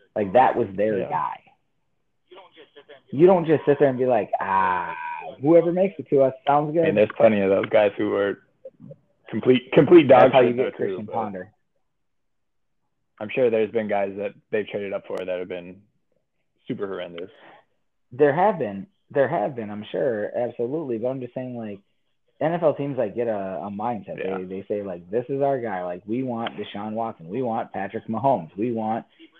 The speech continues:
Speaker 1: you know, Teddy Bridgewater even, you know, whatever. Like,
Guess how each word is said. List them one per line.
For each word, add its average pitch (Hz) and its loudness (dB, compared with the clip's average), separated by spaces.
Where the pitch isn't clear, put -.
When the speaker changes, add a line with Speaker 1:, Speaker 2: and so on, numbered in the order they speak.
Speaker 1:
you 113 0
know, 98 -4
Teddy 160 6
Bridgewater 131 2
even, 87 -10
you 107 -6
know, 98 -4
whatever. 123 0
Like, 107 -6